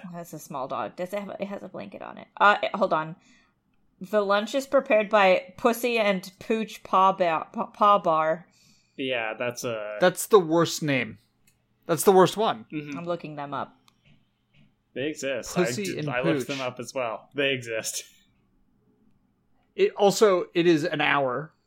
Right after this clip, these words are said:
Speaker 3: and it is
Speaker 1: That's so fun.
Speaker 3: a hundred and twenty-five dollars on sale.
Speaker 2: Mm-hmm.
Speaker 1: Pussy and Pooch.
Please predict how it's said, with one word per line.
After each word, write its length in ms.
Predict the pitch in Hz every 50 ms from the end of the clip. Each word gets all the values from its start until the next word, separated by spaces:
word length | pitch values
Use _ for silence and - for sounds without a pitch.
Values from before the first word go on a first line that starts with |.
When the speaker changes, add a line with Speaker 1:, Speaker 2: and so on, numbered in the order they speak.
| _ _ _ _ _ _ _ _ _ _ _ _
Speaker 3:
and 160 | - 151 147 151
it 120 | 147 143
is 100 | 147 139
Speaker 1:
That's 120 | 135 123 -
so 40 | -
fun. 100 | 175 170
Speaker 3:
a 40 | 160
hundred 160 | 165 175 160
and 120 | 160 151 120
twenty-five 540 | - 160 156 151 143 - 156 139 139 131 123
dollars 560 | 131 127 127 131 143 160 175 175 - - - _ _ -
on 300 | 160 147 151 147 143 131
sale. 640 | - - - 160 139 131 123 113 - - - _ _ _ _ _ _ _ _ _ _ _ _ -
Speaker 2:
Mm-hmm. 300 | 165 151 139 143 127 113
Speaker 1:
Pussy 260 | - - - - -
and 140 | - - _ _
Pooch. 540 | _ - - - - _ _ - - -